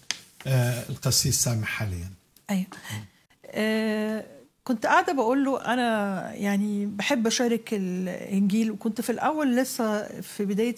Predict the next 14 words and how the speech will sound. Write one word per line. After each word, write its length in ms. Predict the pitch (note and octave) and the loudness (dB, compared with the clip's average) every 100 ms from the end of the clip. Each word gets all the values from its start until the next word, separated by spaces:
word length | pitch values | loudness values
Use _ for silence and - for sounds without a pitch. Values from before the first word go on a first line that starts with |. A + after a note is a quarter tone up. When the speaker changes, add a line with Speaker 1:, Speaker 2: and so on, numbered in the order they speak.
| - | -2
Speaker 2:
إيماني، 460 | A3 B3 B3+ B3 | 0 2 2 2
وكنت 440 | A#3+ G#3 G#3+ A3+ G#3+ | 2 0 0 -2 -2
بشارك 460 | G3 - C4+ C4 - - | -2 0 0 0 -6 0
أي 160 | D4+ D#4 | 4 4
حد 280 | - G3+ E3+ | 4 2 0
أكلمه 380 | - G3 F#3 F3 | -2 -2 0 -2
عن 60 | |
المسيح، 400 | E3+ D#3 - - _ - - - - - - | -4 -6 -10 -14 _ -20 -20 -20 -20 -14 -2
بس 180 | B3 D4+ | 0 2
ما 80 | D#4+ | 2
كنتش 260 | G4+ F4 | 2 2
بشوف 320 | A#3+ A#3 C#4 | 2 2 2
ثمر. 320 | - A3 F#3 F3+ - - _ _ _ _ _ _ _ _ _ _ _ _ _ _ _ _ _ _ _ _ _ _ _ _ - _ _ _ | 0 -2 -4 -8 -12 -14 _ _ _ _ _ _ _ _ _ _ _ _ _ _ _ _ _ _ _ _ _ _ _ _ -20 _ _ _
فقلت 380 | - A3+ C4+ - | -2 2 2 4